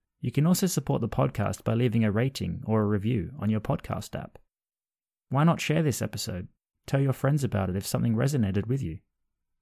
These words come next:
Word of mouth is great promotion. If you're into social media,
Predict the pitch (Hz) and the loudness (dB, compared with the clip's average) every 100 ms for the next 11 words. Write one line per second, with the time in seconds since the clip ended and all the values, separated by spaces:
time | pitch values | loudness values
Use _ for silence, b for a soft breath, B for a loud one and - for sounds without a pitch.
0 | _ 135 165 117 143 135 90 117 - - | _ 2 4 4 4 0 0 0 0 -2
1 | 92 101 - - _ _ _ _ _ _ | -2 -4 -8 -16 _ _ _ _ _ _
2 | 113 143 165 196 139 135 123 120 110 117 | -4 2 4 4 4 2 2 2 2 2
3 | 85 87 | -2 -6